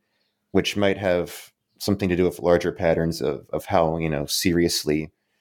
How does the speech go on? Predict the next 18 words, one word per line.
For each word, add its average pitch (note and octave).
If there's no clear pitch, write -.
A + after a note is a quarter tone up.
state -
investigating E2+
systems E2
take -
the E2+
deaths E2+
of E2+
different -
categories D#2+
of C#2
people. -
So -
someone, D#2
you -
know, A1
a D2+
homeless G2
person D#2